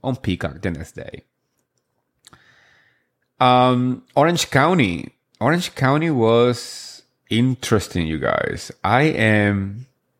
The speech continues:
going to say that I'm happy that it's only two episodes, though. I think we need to normalize that. I think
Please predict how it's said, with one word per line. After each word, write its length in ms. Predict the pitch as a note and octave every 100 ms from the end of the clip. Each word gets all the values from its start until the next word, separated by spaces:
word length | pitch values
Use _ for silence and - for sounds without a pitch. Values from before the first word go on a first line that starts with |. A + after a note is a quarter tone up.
| _ - F#2+
going 340 | G#2 G2 G2 -
to 800 | - - G2 F#2 F2 E2 D#2+ G2 _ _ _ _ _ _ _ _ _ _ _ _ _ _
say 640 | - - A#2 G#2+ F#2 F#2 A#1+
that 600 | F2 F#2 E2+ E2+ E2+ - -
I'm 160 | G2 C3
happy 420 | - A#2+ B2 C3+
that 120 | A#2
it's 140 | G2 -
only 300 | G#2+ G#2 F#2
two 340 | - - A2 -
episodes, 880 | F#2 - - C3 C3+ C#3 - - -
though. 400 | B2+ D3 D3 C#3+ _ _ _ _ - - - _ -
I 120 | F3+
think 320 | F3+ B3+ D4
we 80 | G3+
need 200 | E3 D3+
to 80 | C#3+
normalize 680 | B2+ A#2 G#2+ F2+ C#2+ - -
that. 260 | A#1+ - -
I 100 | A#2+
think 420 | - F#3 G#3 -